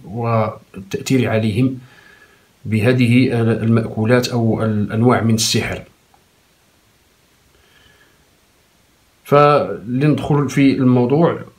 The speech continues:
وهو أن ال-، ال-، من أعراض، آه، السحر المأكول أو المشروب هو الإمساك، آه، الشديد، الإمساك المزمن.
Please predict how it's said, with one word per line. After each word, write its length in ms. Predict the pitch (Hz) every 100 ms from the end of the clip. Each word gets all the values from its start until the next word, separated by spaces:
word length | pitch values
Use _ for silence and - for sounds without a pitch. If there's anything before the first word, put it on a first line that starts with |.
| - _ _ _ - _ _ -
وهو 240 | 117 127
أن 220 | 143 135 143
ال-، 380 | 135 120 -
ال-، 600 | 110 107 113 110 104 - - - 113
من 180 | 113 131
أعراض، 500 | 110 117 156 127 90
آه، 380 | 110 110 104 104 101
السحر 840 | 101 101 104 - 156 165 165 - - _
المأكول 540 | 117 120 120 127 143 131
أو 100 | 123
المشروب 520 | 110 127 156 160 - _ _ _ _ _ _ _ _ 107
هو 380 | 123 151 151
الإمساك، 560 | 127 131 120 147 135 - -
آه، 220 | 113 110
الشديد، 720 | 104 - 120 117 113 - - -
الإمساك 380 | 110 - 120 117
المزمن. 480 | 131 110 110 98